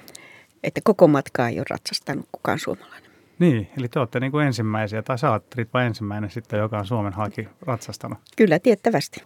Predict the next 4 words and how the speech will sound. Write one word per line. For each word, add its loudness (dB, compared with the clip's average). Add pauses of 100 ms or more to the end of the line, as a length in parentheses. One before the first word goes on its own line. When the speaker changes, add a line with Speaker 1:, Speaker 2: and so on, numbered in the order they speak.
(140)
Speaker 2:
Hurja 2
saavutus. -2 (920)
Tota, 4 (580)
niin, 4